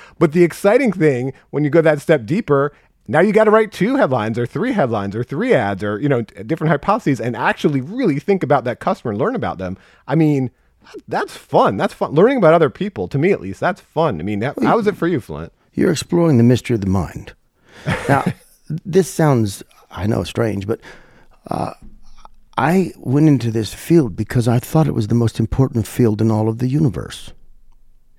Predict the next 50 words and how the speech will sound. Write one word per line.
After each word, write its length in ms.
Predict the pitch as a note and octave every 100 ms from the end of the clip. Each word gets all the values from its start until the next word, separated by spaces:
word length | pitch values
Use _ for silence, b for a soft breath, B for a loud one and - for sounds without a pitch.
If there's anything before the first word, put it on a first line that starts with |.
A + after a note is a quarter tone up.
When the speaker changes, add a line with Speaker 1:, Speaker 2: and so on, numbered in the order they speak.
| B B B
Speaker 1:
And 80 | B2+
if 80 | B2
that 160 | D#3+
sounds 340 | - D3 C#3 A2+
preposterous, 720 | - A2 C#3 B2 - G2 F#2+
I, 160 | A2 A#2
I'll 100 | -
tell 160 | A2+ C3+
you 80 | A#2
this. 220 | A2+ -
I, 320 | A2+ G#2 D2
I 40 | B2
grew 180 | C3+ C#3+
up 140 | -
in 60 | A#2
the, 220 | G#2+ G2+ _ _
part 160 | - D3+
of 40 |
the 60 | G#2+
time 260 | G2+ F2 F2
at 60 |
least, 320 | E2 F#2 -
in 100 | G2+
a, 160 | G#2 G2+ b b b b b b -
in 140 | B2+
the 80 | B2+
bush. 420 | C#3 C#3 - - - -
My 180 | A2+ A2
father 340 | - B2+ A#2+
was 200 | G#2+ G2+
a 40 |
missionary 720 | G#2 B2 C3+ - G2+ F#2 E2+
in 80 | F2
the 80 | F2+
Yukon 420 | A2 A#2 G#2+ G#2+
Territory, 640 | A2+ A2+ G2+ - G2+ F2 F2+
and 100 | A2
he 240 | C#3 B2+
lived 240 | B2 C3+ B2
his 120 | G#2+
whole 220 | B2 C3+
life 260 | C3 C3+ G#2+
for 140 | G#2+
what 140 | F#2+
he 80 | G#2+
thought 320 | G2+ A2 G#2
was 180 | G2+ G2+
the 100 | -
best 360 | E2+ A#2+ G#2 -
way 340 | G#2+ G#2 A#2+